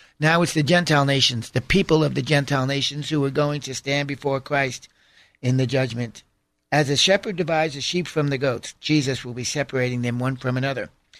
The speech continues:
"And he shall set the sheep on his right hand, but the goats on the left. Then shall the king say unto them on his right hand,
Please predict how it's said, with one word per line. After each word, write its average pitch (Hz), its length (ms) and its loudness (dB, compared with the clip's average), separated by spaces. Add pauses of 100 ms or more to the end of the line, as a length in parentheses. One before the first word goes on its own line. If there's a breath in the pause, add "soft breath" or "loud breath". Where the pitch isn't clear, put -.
(300 loud breath)
"And 147 140 4
he 180 60 6
shall 151 260 4
set 156 280 0
the 139 80 0
sheep 196 380 2
on 139 140 2
his 117 140 0
right 139 220 2
hand, 202 280 -4
but 170 140 2
the 160 80 2
goats 165 420 2
on 160 140 0
the 170 80 0
left. 175 340 0 (460 soft breath)
Then 175 340 4
shall 147 280 4
the 135 120 -4
king 143 540 0
say 156 280 2
unto 147 200 -6
them 143 200 2
on 139 120 2
his 123 140 -2
right 135 220 0
hand, 131 360 -6